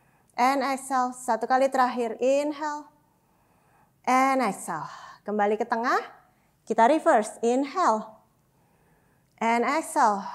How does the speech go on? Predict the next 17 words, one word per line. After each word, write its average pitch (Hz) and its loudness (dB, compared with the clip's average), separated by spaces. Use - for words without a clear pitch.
And 208 -4
inhale. 311 0
And 254 2
exhale. - -4
Dua 202 4
kali 277 4
lagi. 185 2
Inhale. 247 0
Small - 4
circle. 311 2
Rasain 294 0
dari 285 2
pangkal 269 0
paha. 226 2
Satu 285 -2
kali 277 2
terakhir. 208 0